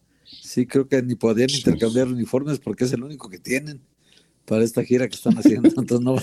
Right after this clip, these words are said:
Speaker 1: no pueden intercambiar camisetas ahorita.
Speaker 2: Sí, estaba padrísimo, la verdad, ese, ese uniforme negro. Dije, no sabía, pues no, no sabía porque no lo,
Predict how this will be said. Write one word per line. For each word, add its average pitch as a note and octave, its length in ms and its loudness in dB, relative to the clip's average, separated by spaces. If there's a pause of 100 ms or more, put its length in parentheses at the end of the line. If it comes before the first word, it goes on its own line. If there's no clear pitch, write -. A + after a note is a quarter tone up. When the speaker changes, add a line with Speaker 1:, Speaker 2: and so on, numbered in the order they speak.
Speaker 1:
no C3+ 120 2
pueden D3 360 0
intercambiar G#2+ 520 -2
camisetas A2 560 -8
ahorita. G2 340 -12 (1400)
Speaker 2:
Sí, - 200 0
estaba - 280 2
padrísimo, G#2 480 0
la F#2+ 100 2
verdad, A2 380 2
ese, A#2+ 180 -4
ese A2+ 200 -6
uniforme A#2+ 440 -4
negro. B2+ 180 -6
Dije, B2 120 -12
no C3 100 -16
sabía, C#3 420 -6
pues G#2+ 140 -6
no, C3 160 4
no D3+ 100 -2
sabía C#3 320 0
porque - 240 -8
no C#3 160 -2
lo, D#3 280 -2